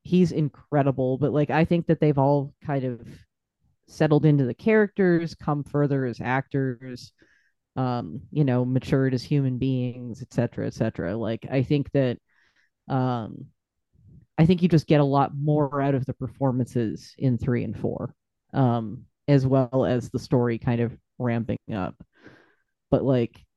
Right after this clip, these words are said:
there's a lot I really, like, uh, I really like, I think one of the things that really works quite well in three as well is, uh,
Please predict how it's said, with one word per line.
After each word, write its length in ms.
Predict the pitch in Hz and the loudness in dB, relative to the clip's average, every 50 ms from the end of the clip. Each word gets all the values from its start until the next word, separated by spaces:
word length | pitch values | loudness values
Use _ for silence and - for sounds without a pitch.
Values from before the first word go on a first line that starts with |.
| _ _ _ _ _ _ _ _ | _ _ _ _ _ _ _ _
there's 140 | - 175 165 175 | 4 4 6 6
a 40 | |
lot 380 | 165 160 160 165 165 160 165 165 | 6 6 6 6 6 6 6 6
I 40 | 156 | 4
really, 400 | 151 147 160 160 151 143 139 - | 4 4 4 4 4 2 0 0
like, 240 | - 151 143 - - - | 0 0 -2 -2 -4 -8
uh, 80 | 123 - _ _ _ - _ _ _ - | -14 -14 _ _ _ -20 _ _ _ 0
I 120 | 196 202 | 2 4
really 380 | 196 170 185 202 190 190 190 185 | 4 6 6 4 6 4 4 2
like, 360 | 170 170 165 160 165 156 - _ - - _ _ _ _ _ _ _ _ _ _ _ _ _ _ _ _ _ _ _ _ _ _ _ _ _ _ - - - | 2 0 0 0 0 -2 -4 _ -20 -20 _ _ _ _ _ _ _ _ _ _ _ _ _ _ _ _ _ _ _ _ _ _ _ _ _ _ -18 -8 -2
I 80 | 165 202 | -2 0
think 160 | 220 254 269 | 0 0 0
one 120 | 330 294 | 2 4
of 80 | 254 196 | 4 4
the 60 | 185 | 4
things 240 | 175 208 196 185 156 | 2 2 2 2 0
that 120 | 170 - | 0 0
really 580 | 143 151 147 135 _ - 156 160 156 147 143 135 _ _ - | 0 -2 -4 -4 _ -4 -2 -2 -2 -2 -4 -8 _ _ -4
works 440 | 139 156 156 - - - - - _ _ _ _ _ _ _ _ _ - | -2 -2 -2 -2 -8 -16 -18 -20 _ _ _ _ _ _ _ _ _ -6
quite 280 | - 170 156 156 123 | 0 2 2 4 4
well 240 | 151 151 147 147 143 | 6 6 6 6 4
in 200 | 113 143 139 131 | 2 0 -2 -4
three 420 | - - - 135 143 139 139 139 98 | -4 -4 -4 -2 0 0 0 0 0
as 180 | 131 131 - | -2 -2 -2
well 280 | 147 131 127 131 131 131 | 0 0 0 2 0 0
is, 300 | 117 131 127 120 - - | 0 -2 -4 -4 -4 -4
uh, 220 | 113 123 123 120 | -4 -2 -2 -4